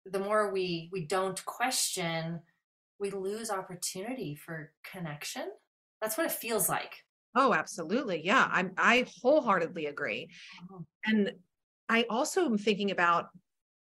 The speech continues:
Speaker 2: the therapist's own projection, that they might not really be aware
Speaker 1: Mm-hmm.
Speaker 2: that they are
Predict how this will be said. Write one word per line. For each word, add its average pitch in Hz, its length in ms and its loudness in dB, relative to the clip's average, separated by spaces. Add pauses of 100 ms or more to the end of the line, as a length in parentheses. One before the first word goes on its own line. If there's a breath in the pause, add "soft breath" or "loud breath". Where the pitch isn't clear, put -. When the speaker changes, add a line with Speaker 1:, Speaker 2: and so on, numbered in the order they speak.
(360)
Speaker 2:
the 214 120 0
therapist's 196 760 0
own 180 180 -2
projection, 175 840 -4
that 180 100 -8
they 196 120 0
might 196 380 0
not 180 280 0 (100)
really 196 300 0
be 196 160 0
aware 170 680 -2 (320)
Speaker 1:
Mm-hmm. 165 220 -10 (360)
Speaker 2:
that 202 160 2
they 185 220 4
are 170 560 4